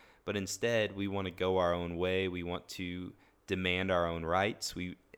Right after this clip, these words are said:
basically the sin of Genesis one. We wanna be our own God. We wanna be the determinants of our own sexuality, of our own lives. And God is inviting us to recognize that we're not great gods.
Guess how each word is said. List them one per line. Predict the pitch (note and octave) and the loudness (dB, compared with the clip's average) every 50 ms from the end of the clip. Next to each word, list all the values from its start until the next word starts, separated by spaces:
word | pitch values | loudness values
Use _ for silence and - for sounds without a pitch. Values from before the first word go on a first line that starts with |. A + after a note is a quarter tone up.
| _ _ _ _ _ _ _ _ _ _ _ _ _ _ - | _ _ _ _ _ _ _ _ _ _ _ _ _ _ -2
basically | G2 G#2 G#2 - G2+ G#2 G#2 | 0 0 0 0 0 0 0
the | G2 F2+ | 2 0
sin | F#2 - - - G#2+ G2+ | 0 -2 0 0 0 0
of | G2 F2+ | -2 -2
Genesis | - F#2+ F2+ F2 F2 - - F2 - - | 0 -2 -2 0 -2 -4 -4 -6 -6 -6
one. | G2 G2+ | -4 -4
We | G2 G2+ G2 | -2 -2 0
wanna | G2 A2 A2 G#2+ | 2 2 2 2
be | G2+ G#2+ F#2+ | 4 4 6
our | F2+ F2+ - | 6 4 4
own | F#2+ F#2 F2+ | 2 0 -2
God. | E2+ E2+ E2 E2 E2 D#2+ D#2+ E2 | 0 0 0 0 0 0 -2 0
We | F#2+ G#2+ | 0 0
wanna | G#2+ G2+ G2+ G#2 A2 A2 | 2 4 4 4 2 2
be | G2 G2+ G2 G2 | 0 0 -2 -2
the | F#2 F2 F#2 | -2 -2 -4
determinants | E2 E2+ D#2 - - - A#2 A2 A2 G2+ F#2+ F2 E2+ - - - - - - - - - - - _ - | -4 -6 -8 -10 -6 -2 0 0 0 0 0 -2 -4 -6 -8 -10 -10 -10 -12 -20 -20 -20 -20 -12 _ 2
of | F#2+ G2 F#2 | 4 4 6
our | F2+ E2+ | 4 4
own | F2 F2 E2 | 2 0 -2
sexuality, | - - E2+ - - - F2 F#2 G2+ A2+ A#2+ A#2 A2+ A2+ A2 - - - - - - | -4 -6 -6 -6 -4 0 2 4 4 4 2 2 0 -2 -4 -6 -10 -18 -20 -12 -8
of | - E2 | -4 0
our | F2 F2 | 2 2
own | E2+ E2 D#2+ E2 | 2 2 0 0
lives. | E2 E2 F2+ G2+ G#2 G#2+ A2+ G#2+ - - - - - - - - _ _ _ _ _ | 2 4 4 6 6 4 2 0 -4 -6 -8 -12 -20 -20 -20 -20 _ _ _ _ _
And | - G2 G2+ | -6 -4 0
God | F#2 G#2 G2+ G#2+ A2+ A#2 | 2 4 6 6 6 6
is | A2+ G2+ F#2+ - - - _ _ _ - | 4 2 0 -4 -12 -16 _ _ _ -6
inviting | G#2 G2+ F#2+ F2+ E2+ F2+ F#2+ F#2 A2+ C3+ C3+ C3+ B2 G#2 F#2 | -4 -4 -4 -4 -2 2 4 6 6 6 4 2 0 0 -2
us | E2+ E2 E2+ F#2+ - - - - - - _ - | -2 -4 -4 -6 -6 -8 -10 -10 -12 -14 _ -12
to | - - G2+ | -8 -6 -2
recognize | F#2 F#2 F#2 G2 - A2+ G2+ F#2 F#2+ F2 E2 D#2 D#2 D#2 D#2 D#2+ - - - - _ _ _ _ _ _ _ _ | 0 0 0 0 0 -4 -6 -4 -2 -2 -2 -2 -2 -4 -6 -8 -10 -12 -14 -16 _ _ _ _ _ _ _ _
that | - F#2 F#2 - F2+ | -4 -2 -2 0 4
we're | G#2+ B2 C#3 | 4 4 4
not | C#3 C3 A#2+ A#2 - F#2+ | 4 2 0 0 0 0
great | G2 F#2+ F#2+ F#2 - | 0 0 0 0 0
gods. | - E2+ D2 C#2+ D2 C#2 - - - - - - - | 2 2 2 2 2 -2 -4 -8 -12 -10 -8 -8 -8